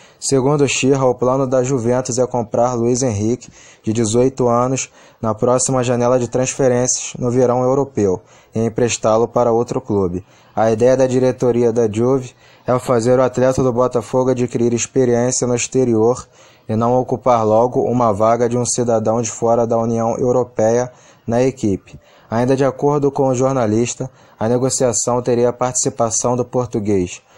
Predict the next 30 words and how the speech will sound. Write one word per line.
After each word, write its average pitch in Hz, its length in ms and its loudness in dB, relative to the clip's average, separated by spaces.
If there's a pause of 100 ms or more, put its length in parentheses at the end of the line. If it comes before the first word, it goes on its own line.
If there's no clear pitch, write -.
(100)
Jorge 123 440 0
Mendes, 113 480 -2 (280)
um 117 120 -2
dos 107 120 -2
mais 127 220 0
famosos 120 500 0
agentes 117 440 -2
de 120 80 -4
futebol 107 560 -2
do 117 120 0
mundo. 127 460 -2 (340)
O 113 60 -6
empresário 117 600 2
gerencia 120 680 0 (280)
as 107 180 -2
carreiras 120 560 -2
dos 123 420 -2 (300)
compatriotas 117 1120 0 (420)
Cristiano 127 540 -2
Ronaldo, 107 520 0 (300)
atual 120 540 2
astro 123 420 2
da 123 140 0
Juventus, 113 580 -4 (240)
e 107 60 -2
José 110 360 2
Mourinho, 117 540 0 (100)
técnico 113 400 -2
do 117 140 -2
Tottenham. 98 580 -4